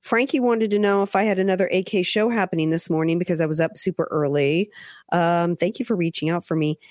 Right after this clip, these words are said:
as always. Oh, he said, "It definitely feels like Christmas now that we're at forty-one degrees.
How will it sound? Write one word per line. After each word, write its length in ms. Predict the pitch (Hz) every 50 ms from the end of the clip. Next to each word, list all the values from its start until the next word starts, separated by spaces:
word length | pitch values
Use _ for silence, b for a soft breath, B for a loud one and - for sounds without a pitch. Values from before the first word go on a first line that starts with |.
| B B B _ -
as 240 | 170 165 160 - - -
always. 640 | - 165 175 170 160 151 143 131 147 147 160 180 -
Oh, 140 | - - 202
he 80 | 208 208
said, 200 | - 226 202 190
"It 100 | 180 -
definitely 420 | 208 233 - - - - 269 254
feels 240 | - - 226 226 226
like 140 | 202 - -
Christmas 460 | - 196 196 - - 190 185 - -
now 120 | 180 175
that 120 | 170 170 -
we're 140 | 160 156
at 60 | 160 -
forty-one 400 | - 185 180 180 165 165 165 165
degrees. 640 | 165 156 175 185 185 180 180 175 175 175 - -